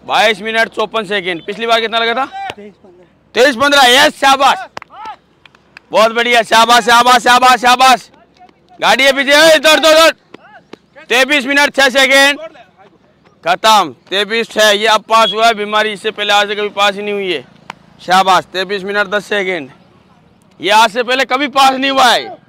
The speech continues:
Speaker 1: शाबाश, शाबाश, शाबाश। ए, जल्दी आ जा, बीस सेकंड बचे हैं, बीमारी लास्ट वाले।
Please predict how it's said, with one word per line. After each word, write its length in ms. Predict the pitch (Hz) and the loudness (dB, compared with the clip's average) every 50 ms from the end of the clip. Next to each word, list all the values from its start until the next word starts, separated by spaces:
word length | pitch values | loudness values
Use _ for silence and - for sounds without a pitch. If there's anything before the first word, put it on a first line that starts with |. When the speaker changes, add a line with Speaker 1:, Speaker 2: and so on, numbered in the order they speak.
| _ _ _ _ _ _ _ _ _ _ _ _ _ _ _ _ _ _ _ | _ _ _ _ _ _ _ _ _ _ _ _ _ _ _ _ _ _ _
Speaker 1:
शाबाश, 540 | _ - 196 220 240 240 240 247 240 247 214 | _ 0 2 2 4 4 4 4 2 2 2
शाबाश, 440 | 190 240 240 254 254 262 262 269 214 | 2 2 4 4 4 4 4 4 4
शाबाश। 400 | 240 247 247 262 262 269 269 254 | 2 2 2 4 4 2 2 4
ए, 500 | 269 294 311 320 320 311 302 285 185 131 _ _ _ _ _ _ _ _ _ _ _ _ _ _ _ _ - | 4 4 6 6 6 6 4 4 2 0 _ _ _ _ _ _ _ _ _ _ _ _ _ _ _ _ 0
जल्दी 220 | 233 294 320 359 | 2 2 4 4
आ 80 | 359 349 | 4 4
जा, 320 | 370 381 392 349 269 196 - _ _ _ _ - | 4 4 4 4 2 2 -2 _ _ _ _ -2
बीस 220 | 254 359 381 277 370 | 0 2 2 4 4
सेकंड 320 | 370 381 392 381 370 381 | 4 4 4 4 2 2
बचे 80 | 320 392 | 2 4
हैं, 260 | 381 403 440 453 415 | 4 6 6 4 4
बीमारी 320 | 392 403 415 415 415 415 | 4 4 4 4 6 6
लास्ट 260 | 403 403 392 392 339 339 | 6 6 4 4 4 4
वाले। 320 | 392 381 403 392 349 247 | 4 4 6 6 4 2